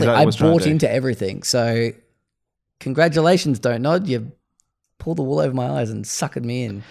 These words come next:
Speaker 1: To, um, let's talk about episode four then for a second. I wanna go
Speaker 2: Yeah.
Speaker 1: through all the major choices,
Speaker 2: Yeah.
Speaker 1: um, in, one by one. But I wanna talk this one because I feel like it does feed into your final choice somewhat. Did
Speaker 2: Mm-hmm.
Speaker 1: you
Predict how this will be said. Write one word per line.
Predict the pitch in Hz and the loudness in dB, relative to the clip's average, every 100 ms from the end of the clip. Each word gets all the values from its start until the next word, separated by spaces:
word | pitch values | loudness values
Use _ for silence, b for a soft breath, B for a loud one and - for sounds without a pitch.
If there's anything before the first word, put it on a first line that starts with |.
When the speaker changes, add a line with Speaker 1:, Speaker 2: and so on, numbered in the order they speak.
| B B B B | B B B B
Speaker 1:
To, | - 175 175 160 - _ _ _ - | 2 6 6 4 -2 _ _ _ -4
um, | 131 135 131 131 | 0 2 0 0
let's | 170 | 0
talk | 233 214 | 0 2
about | 196 - - _ - | 2 2 -2 _ -4
episode | 135 - 120 107 - | -2 0 0 0 -6
four | - - - 131 123 120 | -18 -16 -2 2 4 4
then | 110 101 | 2 -2
for | 104 | -6
a | |
second. | - 98 - 98 | -6 -6 -8 0
I | 131 | 4
wanna | 165 180 | 4 6
go | 190 | 4
Speaker 2:
Yeah. | |
Speaker 1:
through | 185 147 - | 4 0 2
all | 131 | 2
the | 120 | 2
major | 113 107 110 110 | 2 0 0 -2
choices, | 104 117 107 - 110 160 113 | -4 -2 -2 -4 -6 -6 -8
Speaker 2:
Yeah. | 104 107 98 107 107 107 | -4 -2 0 0 0 0
Speaker 1:
um, | 104 104 104 - | 0 -2 -4 -6
in, | 127 | -4
one | 127 113 | -2 2
by | 110 | 2
one. | 110 | 2
But | 107 | 2
I | |
wanna | 123 147 | 2 2
talk | 120 | 0
this | 120 | 0
one | 120 110 | -2 -2
because | 107 - 147 151 | -6 0 2 2
I | |
feel | 156 185 180 | 0 2 2
like | 170 160 | 2 2
it | 139 - 135 | -2 -6 -4
does | 123 117 117 - | 2 2 2 -4
feed | - 123 113 | -2 0 0
into | - 113 113 - 117 | -4 -4 -4 -2 -2
your | 113 110 107 | 0 -2 -4
final | - 113 147 | -4 -2 -2
choice | - 190 185 | -2 -2 -2
somewhat. | 208 196 220 214 - b b b b b b b - | -2 0 0 0 -6 b b b b b b b -6
Did | - 196 127 | 2 2 2
Speaker 2:
Mm-hmm. | 190 | 0
Speaker 1:
you | 214 214 214 214 208 214 | 0 0 0 0 -2 -4